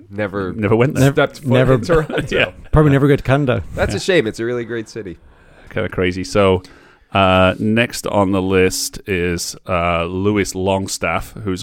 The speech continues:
Speaker 2: also at Caledonian Thistle. So all the players I've just mentioned there, Morgan Boyce and, um, Tony Gallagher and Lewis Longstaff,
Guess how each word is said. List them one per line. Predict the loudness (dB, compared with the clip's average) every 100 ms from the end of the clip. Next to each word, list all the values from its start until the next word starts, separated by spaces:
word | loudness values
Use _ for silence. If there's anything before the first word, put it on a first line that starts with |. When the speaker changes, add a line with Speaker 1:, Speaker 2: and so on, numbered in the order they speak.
| -4
Speaker 2:
also | 2 2 2 -2 -4 -4
at | -6 -8
Caledonian | -6 -4 -4 -6 -8
Thistle. | -10 -10 -12
So | -4 -2 -2 -8 -20 -20 -2
all | 0 2
the | 0
players | -2 0
I've | -2
just | -4 -2
mentioned | -2 -2 -4 -4 -2
there, | -2 -2 -6 -10 -16 _ _ _
Morgan | 0 2 2 4
Boyce | 4 4 2 -4 -12 -18 _ _ _ _ _ _ _ _
and, | -10 -8 -6 -4 -4 -4 -6 -10 -12 -14 -16 -18 -20 _ _ _ -18
um, | -12 -8 -6 -8 -10 -16 -20 _
Tony | -2 0 2
Gallagher | 2 2 0 0 -2 -4 _ _ -6
and | -2 -2 -4 -6 -10 -14 _ _ _ _ _ -2
Lewis | 0 0 0
Longstaff, | -2 -2 -4 -2 -2